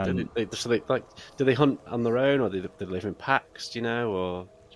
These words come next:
Speaker 2: No, they're quite solitary. They hunt on their
Speaker 1: Are
Speaker 2: own.
Speaker 1: they? So they
Speaker 2: Yeah,
Speaker 1: just kinda
Speaker 2: yeah.
Speaker 1: stalk,
Speaker 2: That's
Speaker 1: wait,
Speaker 2: it.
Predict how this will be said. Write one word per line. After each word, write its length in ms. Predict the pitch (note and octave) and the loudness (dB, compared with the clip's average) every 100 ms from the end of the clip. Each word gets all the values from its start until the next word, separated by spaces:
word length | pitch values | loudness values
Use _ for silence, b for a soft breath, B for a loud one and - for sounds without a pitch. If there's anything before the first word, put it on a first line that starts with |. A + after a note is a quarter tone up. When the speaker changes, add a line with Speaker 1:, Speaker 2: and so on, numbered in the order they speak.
| F#2+ | -4
Speaker 2:
No, 100 | E2+ | -4
they're 80 | D#2+ | -2
quite 280 | - F2 | -2 0
solitary. 500 | - D2 D2+ E2+ C#2+ | -2 -2 -4 -6 -10
They 80 | D2 | -12
hunt 240 | D2+ F2+ - | -8 -8 -8
on 100 | D2+ | -10
their 140 | D2 | -10
Speaker 1:
Are 60 | F#2 | -8
Speaker 2:
own. 180 | F#2 F2 | -6 -8
Speaker 1:
they? 60 | - | -12
So 180 | - - | -16 -8
they 80 | F2+ | -8
Speaker 2:
Yeah, 40 | |
Speaker 1:
just 160 | C#2+ - | -8 -8
kinda 160 | F2+ | -8
Speaker 2:
yeah. 40 | D#2+ | -8
Speaker 1:
stalk, 540 | - F#2 F2+ F2 - - - - - - | -8 -6 -6 -8 -14 -20 -20 -20 -20 -10
Speaker 2:
That's 300 | F#2+ F#2 F2+ | -6 -4 -6
Speaker 1:
wait, 100 | |
Speaker 2:
it. 40 | D#2+ | -8